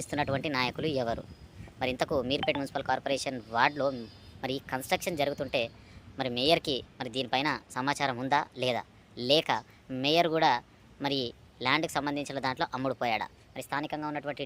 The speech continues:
డిప్యూటీ మేయర్‌కి ఇంతకు సంబంధం ఉందా? డిప్యూటీ మేయర్ కూడా దీంట్లో అమ్ముడు పోయాడనే నిజానిజాలు తెలుసుకునే ప్రయత్నం చేద్దాం. మరి ఇంత విలువైన భూములు, రోడ్ నుంచి సెకండ్ బిట్, so ఇక్కడ తక్కువ తక్కువ చూసినట్టు అరవై వేల గజం అనుకున్న వంద గజాలు, అరవై నుంచి డెబ్బై లక్షల ప్రాపర్టీని కబ్జా చేసే ప్రయత్నం చేస్తున్నారు. మరి ఇంతకీ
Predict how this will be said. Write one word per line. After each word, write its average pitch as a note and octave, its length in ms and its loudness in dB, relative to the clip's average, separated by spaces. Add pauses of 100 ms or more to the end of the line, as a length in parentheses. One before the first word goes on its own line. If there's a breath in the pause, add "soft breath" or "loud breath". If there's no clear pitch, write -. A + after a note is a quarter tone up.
(120)
డిప్యూటీ D3 320 -2
మేయర్‌కి C3+ 280 0 (100)
ఇంతకు - 240 -8
సంబంధం C#3 340 0
ఉందా? C3+ 180 2 (400 loud breath)
డిప్యూటీ E3+ 320 6
మేయర్ D#3+ 220 6
కూడా C#3+ 180 6
దీంట్లో C3+ 260 0
అమ్ముడు A#2+ 240 -2
పోయాడనే A#2 380 2 (400 loud breath)
నిజానిజాలు C#3+ 520 4
తెలుసుకునే B2+ 360 -6
ప్రయత్నం A#2 300 -4
చేద్దాం. B2+ 200 -2 (320 loud breath)
మరి C#3+ 160 6
ఇంత C3 120 4 (120)
విలువైన D#3+ 340 4 (100)
భూములు, C#3 280 4 (200)
రోడ్ D3 220 4
నుంచి C#3 220 -6
సెకండ్ C3+ 300 0
బిట్, C3 160 2 (260 loud breath)
so - 120 2
ఇక్కడ C#3+ 180 -2
తక్కువ D#3 200 -2
తక్కువ E3 180 0
చూసినట్టు C#3 300 0
అరవై C#3 200 2
వేల C#3 180 4
గజం C#3 200 0
అనుకున్న C3+ 240 -4
వంద B2 180 -4
గజాలు, B2+ 220 -2
అరవై C3+ 220 2
నుంచి C#3 200 -6
డెబ్బై B2+ 220 0
లక్షల A#2+ 260 -6
ప్రాపర్టీని C#3 420 0 (440 loud breath)
కబ్జా C#3+ 300 2
చేసే C#3 220 -4
ప్రయత్నం B2+ 340 0
చేస్తున్నారు. B2+ 360 -2
మరి B2 120 -2
ఇంతకీ D#3+ 220 2